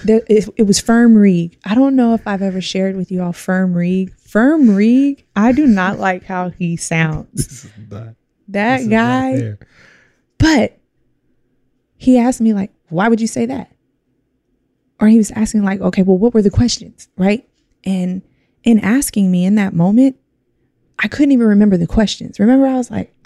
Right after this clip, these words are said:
Speaker 1: "Um, I gotta, like, sit and think about what were the questions," blah, blah, blah, right?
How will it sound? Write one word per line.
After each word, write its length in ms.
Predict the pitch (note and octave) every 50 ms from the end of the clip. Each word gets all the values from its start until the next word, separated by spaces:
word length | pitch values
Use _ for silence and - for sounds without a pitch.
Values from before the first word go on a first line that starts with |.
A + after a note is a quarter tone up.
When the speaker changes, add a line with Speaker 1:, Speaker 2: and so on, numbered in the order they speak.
| -
Speaker 1:
"Um, 320 | G#3+ G#3+ A3+ A3 A3 A3 A3
I 60 | A3+
gotta, 200 | - B3 A#3 G#3+
like, 260 | G#3 G#3 G#3 - -
sit 220 | - - G#3 G3+
and 140 | G3 F#3 F#3
think 160 | - G3+ G3
about 320 | G3+ F#3 - F#3+ F#3 F#3+ - _ _ _ _ _ _ _ _ _ _ _ -
what 160 | G3 F#3+ G#3+
were 120 | G3 F#3+
the 100 | F#3+ G3
questions," 600 | - - F#3+ F3 - - - E3+ E3+ F3 E3+ E3 - - - -
blah, 160 | G3+ F#3+ G3
blah, 20 | F#3+
blah, 220 | F3+ F3+ F3 - - -
right? 240 | G#3+ G3+ G#3+ B3+